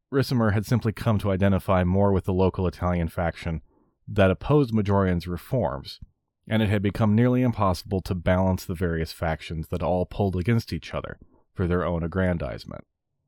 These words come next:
Factionalism tends to produce very deep animosities because it's so personal,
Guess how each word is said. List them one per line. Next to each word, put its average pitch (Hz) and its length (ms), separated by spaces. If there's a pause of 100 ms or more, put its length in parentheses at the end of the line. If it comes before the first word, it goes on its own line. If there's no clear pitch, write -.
(1700)
Factionalism 139 640
tends 117 260
to 113 100
produce 95 420
very 101 240
deep 98 400
animosities 82 840
because 82 320
it's 78 140
so 82 200
personal, 78 640